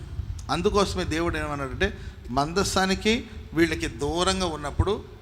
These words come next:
ఇంత దూరంలో వీళ్ళందరూ ఉన్నారనుకోండి, ఇక్కడ నుండి చూస్తే ఆ వెనక వాళ్ళందరికీ మందసం కనబడుతుంది. అంటే మనం వెంబడించే మందసం అనగా యేసుక్రీస్తు ప్రభుల వారు, ఆయన సన్నిధి. ప్రతి కళ్ళు యేసుని మాత్రమే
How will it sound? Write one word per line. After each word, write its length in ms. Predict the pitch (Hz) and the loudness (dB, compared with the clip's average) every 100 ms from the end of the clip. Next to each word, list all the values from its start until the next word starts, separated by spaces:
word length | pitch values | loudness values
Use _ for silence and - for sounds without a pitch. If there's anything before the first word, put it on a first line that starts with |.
| - 180 | -18 -16
ఇంత 180 | 185 185 | -8 -6
దూరంలో 460 | - 202 220 226 | 2 2 4 2
వీళ్ళందరూ 400 | 208 185 185 208 | 2 2 0 -2
ఉన్నారనుకోండి, 800 | 190 190 190 160 143 156 156 208 - - - | -2 -2 -4 -6 -12 -12 -10 -10 -12 -20 -14
ఇక్కడ 200 | 170 185 | -8 -6
నుండి 220 | 185 233 233 | -4 -2 -4
చూస్తే 460 | - 226 220 220 | -2 -4 -2 -2
ఆ 40 | 170 | -2
వెనక 260 | 156 185 190 | -2 -4 -2
వాళ్ళందరికీ 640 | 185 170 185 202 208 190 | -2 -2 -6 -4 -2 -2
మందసం 480 | 165 151 160 147 151 | -4 -6 -8 -10 -8
కనబడుతుంది. 520 | 135 131 127 120 113 - | -8 -8 -10 -12 -14 -12
అంటే 340 | 135 190 240 - - - - | -6 -4 -4 -8 -20 -20 -4
మనం 280 | 143 147 139 | 0 0 0
వెంబడించే 520 | 139 170 196 196 170 | 0 2 2 2 0
మందసం 520 | 135 143 175 - 175 | 0 0 0 0 0
అనగా 220 | 165 156 | 0 0
యేసుక్రీస్తు 680 | 143 156 - 156 160 160 151 | 2 2 2 0 -2 -2 -2
ప్రభుల 360 | 143 139 135 143 | 0 2 2 2
వారు, 320 | 135 160 208 - - - | 4 2 0 -6 -8 0
ఆయన 200 | 127 123 | 2 4
సన్నిధి. 540 | 107 139 160 160 147 - - - - | 2 2 2 2 0 -2 -12 -6 0
ప్రతి 300 | 131 120 160 | 0 4 2
కళ్ళు 420 | - 160 175 190 | 8 10 12 12
యేసుని 560 | 175 143 160 - 170 143 | 12 12 12 10 8 8
మాత్రమే 500 | 139 147 147 147 | 10 10 8 8